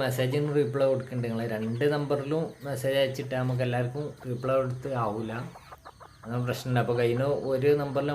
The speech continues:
മാത്രം അയച്ചാൽ മതി. ഞാൻ അതാ WhatsApp നമ്പർ എന്ന് പറഞ്ഞ് തന്നെ കൊടുക്കണേ.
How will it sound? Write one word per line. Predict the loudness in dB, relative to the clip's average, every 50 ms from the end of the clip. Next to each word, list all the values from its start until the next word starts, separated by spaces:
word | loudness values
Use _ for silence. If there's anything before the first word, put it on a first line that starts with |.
| 0
മാത്രം | 0 0 0 2 2 2
അയച്ചാൽ | 2 2 0 0 2 2
മതി. | 2 2 2 0
ഞാൻ | 0 -2 -2
അതാ | 0 2 4 4
WhatsApp | 4 4 2 0 -2 -4 -2 -2 -2
നമ്പർ | -4 -4 -2 0 0 0
എന്ന് | 2 2 0
പറഞ്ഞ് | 0 -2 -2 -2 -2
തന്നെ | -2 -2 0 0
കൊടുക്കണേ. | 0 0 -2 -4 -6 -6 -6